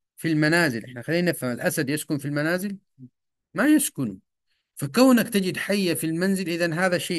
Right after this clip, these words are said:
إيش؟ غريب، يعني، شيء ما، مش وارد. فأنت تؤذنها حتى تذهب، فإذا ذهبت الحمد لله. إذا لم تذهب بعد ثلاثة أيام يجوز لك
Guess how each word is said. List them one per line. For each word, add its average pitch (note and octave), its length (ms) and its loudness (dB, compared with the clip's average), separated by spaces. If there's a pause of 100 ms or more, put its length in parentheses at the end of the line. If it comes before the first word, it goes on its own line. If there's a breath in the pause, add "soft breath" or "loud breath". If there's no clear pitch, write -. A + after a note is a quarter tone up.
إيش؟ - 240 -8 (1120)
غريب، F3+ 460 4
يعني، A#2+ 240 -4
شيء F3+ 240 -2
ما، F3+ 220 2
مش E3+ 400 -4
وارد. C3 360 2 (180)
فأنت G3 440 0
تؤذنها F3+ 560 -2
حتى G3 320 -2
تذهب، E3+ 340 0 (280 soft breath)
فإذا G3+ 320 2
ذهبت A3 420 0
الحمد G3+ 300 -2
لله. C3 360 -2 (520 soft breath)
إذا A#3 320 6
لم G#3 160 2
تذهب B2 420 -2
بعد D#3+ 280 2
ثلاثة G3 560 -2
أيام E3+ 480 -2
يجوز E3 380 -4
لك D#3 440 -2